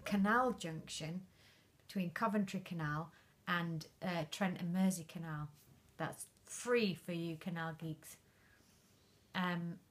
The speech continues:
and I met, uh, a lovely retired couple who I chatted with, um,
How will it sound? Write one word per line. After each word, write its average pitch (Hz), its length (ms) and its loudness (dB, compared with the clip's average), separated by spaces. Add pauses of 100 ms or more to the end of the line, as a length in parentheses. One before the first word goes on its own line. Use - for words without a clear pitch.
(260)
and 175 300 0
I 170 140 0
met, 170 240 -4 (260)
uh, 175 240 -6 (1040)
a 190 40 -4
lovely 180 600 -4 (1120)
retired 185 520 0
couple 208 380 2
who 196 100 0
I 190 100 0
chatted 190 400 -6
with, 190 320 -4 (240)
um, 180 360 -6